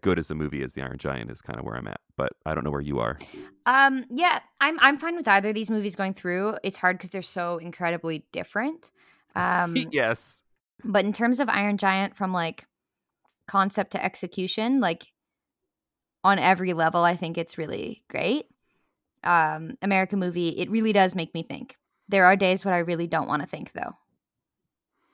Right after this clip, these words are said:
Speaker 2: You know?
Speaker 1: Yeah, that's true, and that's
Speaker 2: So
Speaker 1: ultimately a failing of the film, is, for exa-, for example, Peppermint Candy is also a movie that makes us think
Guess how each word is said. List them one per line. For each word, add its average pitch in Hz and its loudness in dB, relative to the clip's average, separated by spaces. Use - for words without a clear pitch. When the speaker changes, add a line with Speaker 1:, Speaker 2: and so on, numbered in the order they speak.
Speaker 2:
You 175 -2
know? 175 -2
Speaker 1:
Yeah, 147 2
that's 127 0
true, 185 8
and 123 6
that's 120 4
Speaker 2:
So - 0
Speaker 1:
ultimately 120 2
a 101 4
failing 95 -2
of 82 -6
the 80 -6
film, 78 -6
is, 73 -6
for 107 6
exa-, 101 -2
for 98 0
example, 101 -4
Peppermint 120 -2
Candy 95 -2
is 85 -2
also 107 0
a 78 -4
movie 73 -8
that 73 -6
makes 69 -10
us - -10
think - -10